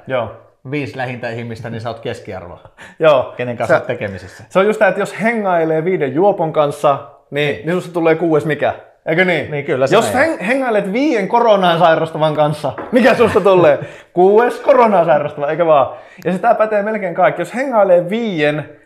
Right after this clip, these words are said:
Speaker 1: niinkö hyväkuntoisen kanssa, niin on hyvin mahdollista, että susta tulee hyväkuntoinen.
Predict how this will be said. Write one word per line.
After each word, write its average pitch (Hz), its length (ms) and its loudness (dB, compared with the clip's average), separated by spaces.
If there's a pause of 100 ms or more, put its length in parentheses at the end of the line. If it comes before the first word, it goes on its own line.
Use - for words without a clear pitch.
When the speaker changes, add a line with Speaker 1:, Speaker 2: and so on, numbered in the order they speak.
(100)
Speaker 1:
niinkö 160 220 -6
hyväkuntoisen 143 720 -4
kanssa, 123 320 -8
niin 147 120 -6
on 170 80 -4
hyvin 220 260 -2
mahdollista, 127 440 -4
että - 80 -20
susta 120 240 -20
tulee 113 220 -8
hyväkuntoinen. 104 580 -10